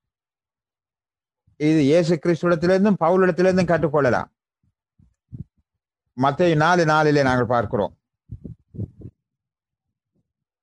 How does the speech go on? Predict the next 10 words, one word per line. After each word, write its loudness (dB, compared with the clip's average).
மத்தேயு 0
நாலு 2
நாலு, 0
இயேசு 0
கிறிஸ்து 0
பிசாசுக்கு -2
மறுமொழி 2
சொன்னார் 0
இந்த 0
விதமாக, -2